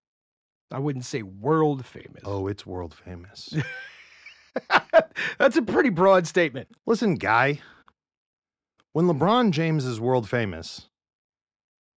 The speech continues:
Speaker 2: he still has a Tao kid somewhere. If that Tao kid wasn't
Speaker 1: Mm.
Speaker 2: mopping up the t-,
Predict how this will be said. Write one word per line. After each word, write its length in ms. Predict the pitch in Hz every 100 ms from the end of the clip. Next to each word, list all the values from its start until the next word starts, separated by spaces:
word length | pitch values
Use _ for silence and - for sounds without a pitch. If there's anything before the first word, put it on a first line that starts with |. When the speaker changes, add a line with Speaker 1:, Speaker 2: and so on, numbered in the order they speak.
| _
Speaker 2:
he 140 | 165
still 300 | 156 - 190
has 460 | 151 143 151 123 104 113
a 80 |
Tao 300 | - - 113
kid 260 | 101 113 92
somewhere. 520 | - 98 82 85 - _ _ _ _ _ _ _ _ -
If 160 | 98
that 240 | 131 143 -
Tao 240 | 175 165
kid 280 | 156 170 151
wasn't 280 | 143 196 139
Speaker 1:
Mm. 40 |
Speaker 2:
mopping 320 | 123 147 151
up 160 | 156 147
the 80 |
t-, 120 | 147